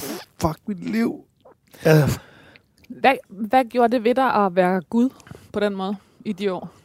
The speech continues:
Speaker 1: Altså, det var ikke sundt. Fordi jeg kan... Jeg tror, hvis jeg nemlig havde det mere narcissistisk, eller været forberedt på at blive superstjerne, så havde det været fedt. Men, øh, jeg er me-, alt for privat til, at jeg brød mig om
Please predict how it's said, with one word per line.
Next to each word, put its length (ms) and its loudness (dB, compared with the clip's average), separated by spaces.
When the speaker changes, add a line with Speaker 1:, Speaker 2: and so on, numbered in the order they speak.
Speaker 1:
Altså, 100 -4
det 80 4
var 80 4
ikke 120 2
sundt. 280 -2
Fordi 420 -4
jeg 140 -4
kan... 440 -2
Jeg 120 0
tror, 200 4
hvis 220 2
jeg 100 4
nemlig 280 -2
havde 240 4
det 160 -2
mere 220 -4
narcissistisk, 840 0
eller 200 8
været 180 6
forberedt 640 4
på 80 -4
at 40 -6
blive 120 -6
superstjerne, 680 -4
så 160 -2
havde 80 6
det 60 0
været 100 2
fedt. 320 -4
Men, 260 -12
øh, 180 -10
jeg 100 -4
er 60 -8
me-, 340 -12
alt 180 4
for 100 4
privat 720 0
til, 120 -2
at 200 -2
jeg 160 -2
brød 180 -4
mig 120 -4
om 100 0